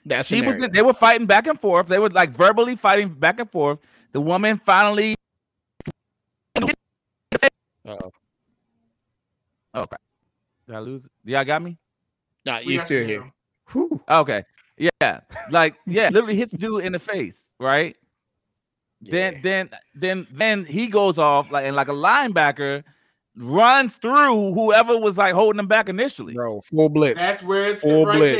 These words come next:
Speaker 3: there. I'm sorry. The
Speaker 1: Hey,
Speaker 3: way
Speaker 1: his,
Speaker 3: I seen home
Speaker 1: the
Speaker 3: dude
Speaker 1: swim move
Speaker 3: fly
Speaker 1: that he
Speaker 3: back
Speaker 1: put on that man,
Speaker 3: First of all,
Speaker 1: crazy.
Speaker 3: first of all,
Speaker 1: <laughs> Yes.
Speaker 3: first
Speaker 1: Technique,
Speaker 3: of all,
Speaker 1: boy.
Speaker 3: if you need a
Speaker 2: Technique.
Speaker 3: lineman right now to go after the quarterback,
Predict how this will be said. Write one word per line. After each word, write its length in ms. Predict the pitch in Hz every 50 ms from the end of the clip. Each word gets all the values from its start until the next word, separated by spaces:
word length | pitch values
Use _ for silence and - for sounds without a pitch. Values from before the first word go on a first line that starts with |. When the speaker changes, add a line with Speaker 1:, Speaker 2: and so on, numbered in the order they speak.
| - -
Speaker 3:
there. 20 | -
I'm 160 | 185 226 240
sorry. 480 | 233 - - 226 214 196 170 147 139 - - _ _ _ _ _
The 80 | - 165
Speaker 1:
Hey, 120 | 147 147 143
Speaker 3:
way 120 | 139 147
Speaker 1:
his, 120 | 180 226 302
Speaker 3:
I 80 | 302 302
seen 380 | - - 285 277 285 277 262
home 300 | 240 247 233 254 262 254
Speaker 1:
the 60 | 202
Speaker 3:
dude 80 | 127 -
Speaker 1:
swim 320 | - - 185 226 294 320 294
move 480 | 262 254 269 277 277 285 294 302 294
Speaker 3:
fly 180 | - 247 247 262 277 285
Speaker 1:
that 120 | 277 -
he 60 | 254
Speaker 3:
back 160 | 262 247 262
Speaker 1:
put 140 | 254 254 220
on 160 | 214 208 220 220
that 140 | 220 220 220
man, 400 | 220 220 220 220 226 226 240 247 _ _
Speaker 3:
First 360 | 240 554 - - - - -
of 140 | 202 170 160
all, 60 | 175
Speaker 1:
crazy. 340 | 180 156 131 117 - - - _ _
Speaker 3:
first 300 | 214 233 277 277 - 202
of 140 | 180 156
all, 80 | 147 143 160 - -
Speaker 1:
<laughs> 140 | - - -
Yes. 420 | 190 170 165 135 101 95 - - - - _ _
Speaker 3:
first 340 | _ - - - 233 262 -
Speaker 1:
Technique, 340 | 165 156 143 170 247 285 -
Speaker 3:
of 60 | 156
all, 120 | 147 139
Speaker 1:
boy. 160 | 127 131 143 - - _ _ _ - - _
Speaker 3:
if 260 | 220 208 208 190 185
you 160 | 214 330 370 370
need 100 | 320 302
a 40 | 247 214 190
Speaker 2:
Technique. 160 | 180 175 175
Speaker 3:
lineman 540 | 190 196 330 220 214 202 196 180 165 160 151 143 143
right 340 | 170 180 220 233 233 233 -
now 360 | 180 180 190 208 214 208 185
to 120 | 175 - 175
go 120 | 160 170 170
after 340 | 170 170 190 220 214 - 208
the 100 | 190 190
quarterback, 640 | - - - 208 233 214 208 - 165 160 139 - -